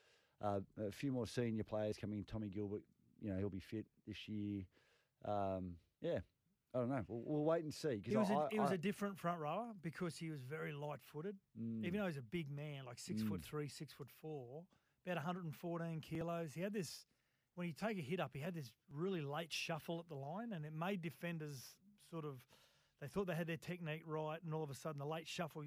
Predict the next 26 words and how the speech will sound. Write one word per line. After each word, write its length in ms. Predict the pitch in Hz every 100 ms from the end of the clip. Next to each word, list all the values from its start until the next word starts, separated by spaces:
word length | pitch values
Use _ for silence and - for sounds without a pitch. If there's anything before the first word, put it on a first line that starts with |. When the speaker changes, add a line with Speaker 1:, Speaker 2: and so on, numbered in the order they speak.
| -
Speaker 2:
as 120 | 151
a 60 | 135
defender, 500 | 123 - 175 143 131
it 80 | 131
puts 240 | 220 -
you 120 | 156
off. 180 | 160 139 -
It 80 | 156 143
destabilises 880 | 143 - 147 165 170 170 180 147
you 120 | 156
a 40 | 151
little 200 | 151 175
bit, 180 | 196 240
and 160 | 160 131 - _ _ _ _
he 100 | 180
had 100 | 214
that 120 | 185
late 240 | 180 156 147
shuffle, 420 | - 165 156 147
the 120 | 135 117 -
beautiful 320 | 185 185 165
little 180 | 170 151
pass 480 | - 151 160 165 -
as 120 | 147 120
well. 400 | 147 156 165 151
And, 140 | 139